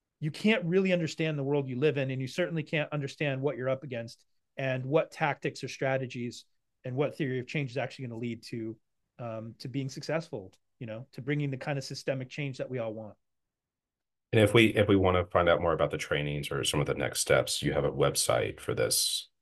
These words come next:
Speaker 1: Yeah, you can go to be the revolution dot U S.
Speaker 2: Yep.
Speaker 1: So
Speaker 2: All right.
Speaker 1: be the revolution dot U S has all, has, has more information about that. And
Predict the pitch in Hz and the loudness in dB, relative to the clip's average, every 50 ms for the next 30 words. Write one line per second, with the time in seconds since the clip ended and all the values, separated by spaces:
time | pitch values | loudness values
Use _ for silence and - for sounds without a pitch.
0 | _ _ _ _ _ _ _ _ _ _ _ _ _ - _ _ - 160 185 180 | _ _ _ _ _ _ _ _ _ _ _ _ _ -20 _ _ 2 4 6 6
1 | 165 156 143 170 160 151 180 180 180 - 180 147 123 113 - - 151 180 170 190 | 6 4 0 -2 0 2 2 2 2 0 -2 -2 -2 -4 -6 -6 -6 -4 -2 0
2 | 170 160 170 160 147 147 147 143 143 - - 143 135 127 123 - 123 123 123 120 | 2 2 2 2 0 0 0 0 -2 -4 -6 -8 -8 -8 -8 -6 -6 -6 -6 -8
3 | - _ - 123 117 117 113 101 85 - - - - - - - _ _ - - | -10 _ -12 -10 -8 -8 -8 -8 -8 -10 -10 -10 -10 -12 -14 -16 _ _ 2 2
4 | - - - _ _ _ - - 127 - - - - - 180 170 160 170 165 165 | 2 2 -2 _ _ _ -8 -2 0 2 4 6 6 6 6 6 4 2 0 -2
5 | 170 147 143 135 131 131 131 123 123 123 - 139 123 113 123 120 117 120 117 - | 0 0 -2 -2 0 -2 -2 -2 -2 -4 -4 -6 -6 -4 -4 -2 -2 -2 -2 -4
6 | - 120 135 123 113 - - - 123 120 113 131 127 117 117 117 117 113 - 117 | -6 -6 -8 -8 -8 -10 -10 -8 -8 -8 -8 -6 -6 -6 -6 -6 -6 -8 -10 -10
7 | 110 107 110 - - 113 104 104 107 104 - - 107 104 104 107 - 110 107 107 | -10 -10 -10 -10 -12 -12 -10 -10 -10 -10 -8 -10 -8 -8 -8 -10 -12 -12 -12 -12
8 | 107 107 | -12 -12